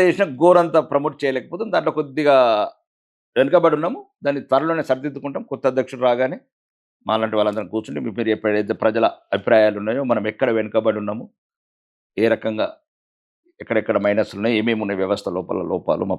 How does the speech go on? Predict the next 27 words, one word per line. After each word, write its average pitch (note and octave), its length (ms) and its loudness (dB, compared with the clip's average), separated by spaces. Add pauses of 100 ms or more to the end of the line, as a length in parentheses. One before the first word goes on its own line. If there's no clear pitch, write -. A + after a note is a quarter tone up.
పార్టీ F2 300 -6
కావచ్చు, - 300 -12 (680)
తెలంగాణ F#2+ 340 0 (100)
లోపల F2+ 240 -4
ఎక్కడెక్కడ F2 360 -6
ఇబ్బందులు F#2 280 -2
ఉన్నాయి. - 200 -4
For E3+ 160 6
example, D#3 360 2
ఓపెన్గా D3 240 4
చెప్తున్నాను, B2 400 0 (380)
అవు, C#3+ 100 0 (1160)
ఖమ్మంలో C3 400 6
బాగా A2 200 6
బలహీనంగా F#2+ 440 -2
ఉన్నాం, - 140 -16 (760)
నల్గొండలో B2 480 6
బలహీనంగా F#2+ 480 -2
ఉన్నాం, E2 140 -18 (960)
అవి F3+ 200 -2
సరిదిద్దుకుంటాం. F#3 580 2 (880)
నాయకత్వాన్ని C3 680 2
వృతొలగిస్తాం. C3+ 640 -2
బలహీనం E3 440 6
ఉంటేనే F3 260 -6
కదా A#3 120 0 (100)
ఈరోజు E3+ 240 2